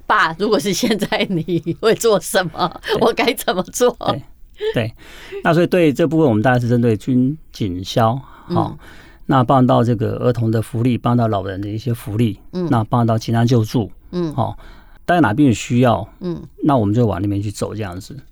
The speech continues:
Speaker 2: 那公司其实每年编的预算其实蛮多的，
Speaker 1: 嗯。
Speaker 2: 在公益的部分的一个支出。那这两年疫情，基本上我们还是没有停下来，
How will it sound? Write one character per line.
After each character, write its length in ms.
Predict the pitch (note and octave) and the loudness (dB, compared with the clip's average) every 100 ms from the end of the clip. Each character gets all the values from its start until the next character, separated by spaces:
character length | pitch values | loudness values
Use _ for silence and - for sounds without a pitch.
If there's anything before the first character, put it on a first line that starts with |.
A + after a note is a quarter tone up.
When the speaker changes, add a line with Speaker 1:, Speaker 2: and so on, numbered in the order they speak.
| - | -4
Speaker 2:
那 100 | D3 | -2
公 160 | C3 E3 | 2 0
司 140 | D#3 | 0
其 180 | C3+ A#2 | 0 0
实 60 | |
每 140 | A#2 G2+ | 0 0
年 240 | G2+ A2+ | 0 0
编 220 | A#2 C#3 | 2 4
的 140 | C3 A#2 | 6 4
预 160 | B2 | 2
算 320 | A2+ B2+ A2 G2 F#2+ - | 2 0 0 -2 -10 -10
其 100 | - | -2
实 60 | |
蛮 180 | A#2 A2+ | 2 2
多 180 | A2+ C3+ | 4 4
的， 220 | B2 - - | 4 0 -10
Speaker 1:
嗯。 180 | - F3+ | -6 -2
Speaker 2:
在 240 | D3 B2+ A2+ | 2 2 2
公 160 | B2+ | 2
益 40 | B2 | 2
的 60 | |
部 160 | A2 A#2 | 0 -2
分 240 | B2 A2 | -2 -2
的 120 | G2+ | -4
一 160 | F#2+ F#2+ | -6 -8
个 360 | F#2 G2 F2+ F2 | -6 -6 -6 -10
支 200 | - A2+ | -8 -8
出。 260 | A2 G2 C3+ - - - - - _ _ | -6 -8 -10 -18 -20 -20 -20 -20 _ _
那 100 | E3 | 0
这 100 | E3+ | 2
两 120 | F3 | 4
年 100 | B2 | 6
疫 140 | D#3+ C#3+ | 6 4
情， 500 | - G#2+ G#2 A2 A#2 | 2 -2 0 -2 -2
基 120 | - | -2
本 80 | C3+ | 0
上 80 | B2 | 2
我 60 | A2 | 0
们 100 | G2 | -2
还 100 | G2+ | -2
是 100 | A2+ | 0
没 80 | |
有 100 | A2+ | 0
停 180 | G#2 G#2 | -2 -4
下 200 | G2 G2+ | -4 -4
来， 160 | - | -6